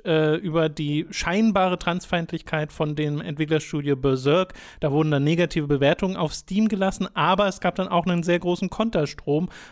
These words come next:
wo die tatsächlichen Transfeinde dann ankamen und auch die Steam-Foren und die Bewertungen zugespammt haben, also dann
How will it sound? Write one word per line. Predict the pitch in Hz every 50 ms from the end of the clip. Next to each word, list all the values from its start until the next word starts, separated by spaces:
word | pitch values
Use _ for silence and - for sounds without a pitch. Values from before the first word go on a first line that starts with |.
| -
wo | - 151 147 151
die | 143 156 147
tatsächlichen | - - 165 160 - 226 226 226 - - 185 - 185 170
Transfeinde | - - 185 190 220 - - - 165 139 135 143 143 143
dann | 147 139 147
ankamen | - - 147 156 156 - - 160 151 160 165 - - - - -
und | - - 170 170 170
auch | - 160 160 160
die | - - 156 147
Steam-Foren | 147 - - - 196 202 202 - - - 175 170 170 175
und | 175 165 156
die | 180 156
Bewertungen | 151 156 143 147 151 165 156 - 165 156 143
zugespammt | - - 180 165 170 - - - 170 151 160 160 -
haben, | 160 151 160
also | 160 143 151
dann | 139 147 143 139 147